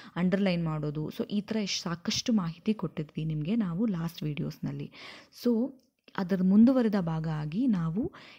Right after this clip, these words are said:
ಇವತ್ತು ನಾವ್ ನಿಮ್ಗೆ ಏನ್ ಹೇಳ್ಕೊಡ್ತಾ ಇದ್ದೀವಿ ಅಂತಂದ್ರೆ, ಟೇಬಲ್‌ನ ಹೆಂಗ್ ಹಾಕೋದು, ಅದ್ರ ಜೊತೆಗೆ, ಆ, ಆ ಟೆಕ್ಸ್ಟ್‌ನ ನೀವು ಬರ್ದಿರ್ತೀರಲ್ಲ, so ಅದನ್ನ ಅಲೈನ್‌ಮೆಂಟ್ ಮಾಡೋದ್ ಹೆಂಗೆ, ಸೆಂಟ್ರಲ್ ಇರ್ಬೇಕಾ, ಲೆಫ್ಟಲ್ಲಿ ಇರ್ಬೇಕಾ,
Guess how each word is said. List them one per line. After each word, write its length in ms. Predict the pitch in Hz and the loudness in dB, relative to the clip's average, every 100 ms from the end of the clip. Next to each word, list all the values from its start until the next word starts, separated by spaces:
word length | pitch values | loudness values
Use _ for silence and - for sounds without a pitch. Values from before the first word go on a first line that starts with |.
| _ - | _ 0
ಇವತ್ತು 420 | 208 247 302 - | 4 4 0 -2
ನಾವ್ 240 | 285 202 | -2 0
ನಿಮ್ಗೆ 300 | 190 185 180 | -2 -2 -2
ಏನ್ 180 | 175 185 | 0 0
ಹೇಳ್ಕೊಡ್ತಾ 420 | 180 160 165 156 | 0 0 -4 -4
ಇದ್ದೀವಿ 300 | 156 143 143 | -4 -4 -6
ಅಂತಂದ್ರೆ, 560 | 143 139 156 143 220 330 - 214 190 - _ | -6 -6 -6 -4 -4 -6 -14 -18 -18 -18 _
ಟೇಬಲ್‌ನ 420 | - 208 220 285 285 | 0 2 2 2 2
ಹೆಂಗ್ 320 | 220 185 160 | 2 0 -2
ಹಾಕೋದು, 560 | 143 - 151 170 269 440 - - - | -4 -4 -2 2 0 -2 -12 -20 -8
ಅದ್ರ 160 | 185 196 | 0 2
ಜೊತೆಗೆ, 500 | 175 190 190 196 240 - - _ _ - | 2 -2 0 2 0 0 -10 _ _ -12
ಆ, 40 | 175 170 165 - _ _ - | -10 -10 -12 -16 _ _ -12
ಆ 80 | 185 | -10
ಟೆಕ್ಸ್ಟ್‌ನ 420 | 180 233 - - 277 | -4 -6 -6 -2 2
ನೀವು 200 | 240 165 | 2 2
ಬರ್ದಿರ್ತೀರಲ್ಲ, 680 | 170 156 233 240 175 156 226 - - - - | -4 2 2 2 -2 -2 -4 -6 -18 -20 -8
so 80 | 220 | -6
ಅದನ್ನ 280 | - 180 226 - | -4 0 -2 -2
ಅಲೈನ್‌ಮೆಂಟ್ 600 | 165 190 277 302 294 240 | -2 2 4 4 4 4
ಮಾಡೋದ್ 320 | 190 170 160 | 2 2 0
ಹೆಂಗೆ, 460 | 165 160 160 - - | 0 0 -2 -4 -10
ಸೆಂಟ್ರಲ್ 440 | - 185 185 185 | -2 0 2 0
ಇರ್ಬೇಕಾ, 460 | 165 156 156 - 165 | 0 -2 -6 -4 -4
ಲೆಫ್ಟಲ್ಲಿ 460 | 165 165 - 190 | -4 -4 0 0
ಇರ್ಬೇಕಾ, 560 | 165 151 151 - 156 156 | 0 -2 -4 -4 -6 -6